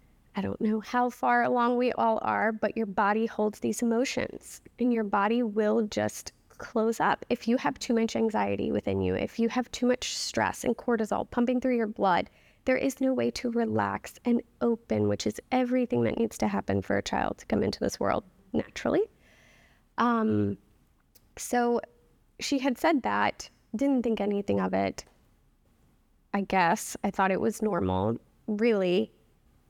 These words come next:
it was, I should have maybe changed doctors a month before giving birth. But so she, my doctor was out of town. She allowed me to go ten days over, and I used those words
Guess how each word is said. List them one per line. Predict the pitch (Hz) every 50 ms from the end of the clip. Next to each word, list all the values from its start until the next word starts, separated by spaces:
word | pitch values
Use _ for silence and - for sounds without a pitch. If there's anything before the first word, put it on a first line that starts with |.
| _ _ - - _ - - -
it | 226
was, | 190 180 180 - - - - - _ _ _ _ _ _ _ _ _ -
I | -
should | 196 - - - 202
have | 190 - - - _ -
maybe | 214 190 170 - 196 202 - - - _ _
changed | - - 190 170 170 -
doctors | 220 214 220 - - - - 190 190 - - - _ _ _ _ -
a | 214
month | 208 196 180 180 - - - -
before | - 113 - - 104 101
giving | - - 110 110 110 110
birth. | 165 277 269 113 101 - - _
But | - 254 123 110 - - - - _ _ _ _ _ _ _ _ _ _ _ _ _ _ _ _ _ _ _
so | _ - - 285 269 254 - - -
she, | - - - - - 147
my | - 262 277 262
doctor | 254 226 202 - 311
was | 294 302 277
out | 254 240
of | 240 226
town. | - - - - - - - _ _ _ _ - - _ -
She | - - - 254 -
allowed | - 240 220 220 208 208 220 208
me | 247 247 247
to | - - - 214
go | - 208 190 185 104 104 110 - - _ _ _ _ _ _
ten | - - 226 220 214
days | 214 240 254 233 -
over, | 208 202 202 220 240 - -
and | - 220
I | 220
used | 220 208 202 214 214 226 233 - - _ _ _ _ _ _
those | - 208 202 233 -
words | - 98 90 90 104 277 294 - - - -